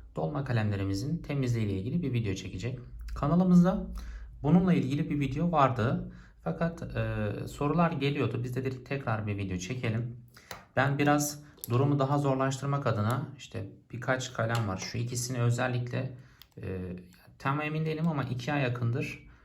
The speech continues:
e, bekletiyoruz. Hani nasıl zor olunca nasıl olacak diye. Hem biz de merak ediyorduk. Şunlar işte bir on gün,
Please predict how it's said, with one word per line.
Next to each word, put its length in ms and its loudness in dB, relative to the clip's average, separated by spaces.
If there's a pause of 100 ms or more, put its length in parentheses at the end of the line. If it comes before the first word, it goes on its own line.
(220)
e, 160 -4
bekletiyoruz. 720 0
Hani 440 -6
nasıl 240 -2
zor 200 0
olunca 560 -2 (120)
nasıl 200 -4
olacak 400 -4
diye. 140 -2 (480)
Hem 140 2
biz 180 0
de 60 2
merak 260 2 (120)
ediyorduk. 420 -4 (480)
Şunlar 420 -2
işte 360 -4 (300)
bir 300 -2
on 240 4
gün, 440 -2